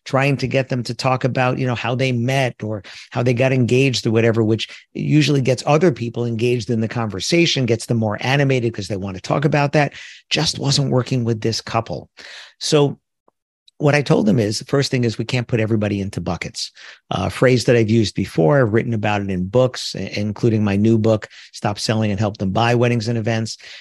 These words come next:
is that, you know, s-, almost everything works some of the time.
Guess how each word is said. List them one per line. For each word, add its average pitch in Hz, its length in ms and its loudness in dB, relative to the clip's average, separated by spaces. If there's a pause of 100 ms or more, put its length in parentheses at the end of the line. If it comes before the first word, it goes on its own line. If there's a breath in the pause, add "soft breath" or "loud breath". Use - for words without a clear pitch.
(160 loud breath)
is 123 140 0
that, 139 260 2 (640 loud breath)
you 131 100 2
know, 131 80 2
s-, - 180 -2 (260)
almost 226 320 4
everything 196 520 0 (380)
works 127 580 2 (140)
some 110 260 -2
of 107 60 -2
the 117 80 -2
time. 156 440 -4